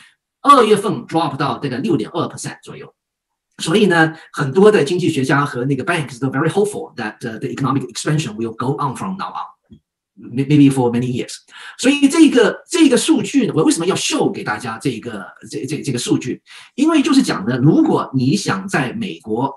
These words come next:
长期的生活工作下去，甚至呢，就是你不在美国，你全球的，你到中国去也好，你会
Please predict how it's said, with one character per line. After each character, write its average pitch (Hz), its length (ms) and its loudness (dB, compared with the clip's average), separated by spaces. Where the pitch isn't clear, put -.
长 151 320 -4
期 196 280 -4
的 - 140 0
生 202 300 2
活 220 220 -4
工 190 280 4
作 202 160 4
下 - 220 -6
去， - 240 -14
甚 269 260 4
至 226 160 2
呢， 147 240 2
就 170 80 0
是 160 140 2
你 113 100 -2
不 160 80 -4
在 196 160 2
美 - 100 0
国， - 200 -12
你 131 80 0
全 - 240 -6
球 135 200 -4
的， - 140 -6
你 110 80 -6
到 127 220 -4
中 156 180 0
国 135 80 -2
去 117 140 -8
也 - 80 -10
好， - 200 -14
你 - 60 -14
会 160 240 -2